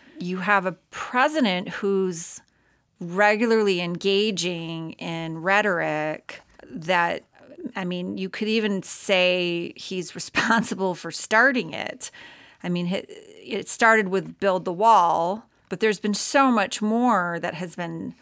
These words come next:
said now by him and his surrogates that, than Build the Wall. I mean, he went out of his way to try to paint, you know, immigrants, especially those from Mexico, as being, you know, criminals, said some fairly horrible things,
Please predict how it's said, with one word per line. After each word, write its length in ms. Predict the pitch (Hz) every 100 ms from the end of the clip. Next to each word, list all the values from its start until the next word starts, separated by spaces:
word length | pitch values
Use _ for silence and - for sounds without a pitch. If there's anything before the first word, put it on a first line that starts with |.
| -
said 400 | - - 254 285
now 340 | 233 170 165 165
by 220 | 170 175
him 320 | 175 208 196
and 100 | 185
his 140 | 170 -
surrogates 600 | - 220 226 185 160 -
that, 220 | 165 - - -
than 520 | 180 175 170 160 - _
Build 280 | 202 196 190
the 100 | 170
Wall. 440 | 160 190 233 214 175
I 80 |
mean, 160 | 170 175
he 140 | 175 190
went 160 | 185
out 220 | - 185 190
of 120 | 190
his 200 | 190 180
way 460 | 175 180 180 185
to 160 | 185 170 - -
try 300 | - 185 180
to 80 | 180
paint, 440 | - 202 185 180 _ -
you 140 | 262 196
know, 160 | 175
immigrants, 460 | - 180 185 185 180
especially 420 | 180 - 175 185
those 240 | 180 175 -
from 420 | 175 165 160 190
Mexico, 540 | 196 - - - 180
as 160 | 175 165
being, 500 | 170 151 156 156 180
you 60 |
know, 160 | 151 151
criminals, 680 | - 220 202 196 185 180 175
said 220 | - -
some 160 | 160
fairly 380 | - 180 170 170
horrible 580 | 160 - 180 175 170 160
things, 480 | - 180 175 170